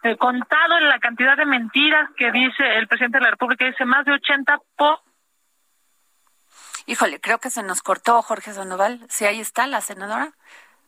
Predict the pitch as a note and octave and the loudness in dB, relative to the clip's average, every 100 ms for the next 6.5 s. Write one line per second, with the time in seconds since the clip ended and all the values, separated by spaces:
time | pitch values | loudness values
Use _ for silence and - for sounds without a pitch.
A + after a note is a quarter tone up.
0 | _ G3 - F#3+ F#3+ B3 _ _ _ _ | _ -4 0 2 2 0 _ _ _ _
1 | _ _ _ _ _ _ _ _ _ _ | _ _ _ _ _ _ _ _ _ _
2 | _ _ _ _ _ _ _ _ _ G#3+ | _ _ _ _ _ _ _ _ _ _
3 | G#3+ _ _ _ _ _ _ _ _ _ | _ _ _ _ _ _ _ _ _ _
4 | _ _ _ _ _ _ _ _ _ _ | _ _ _ _ _ _ _ _ _ _
5 | - _ - G3+ G#3 A#3+ - A3+ C4 A#3 | -20 _ -4 0 2 0 0 -2 0 -2
6 | A3 G3 F3+ F3 | -2 -2 -2 -2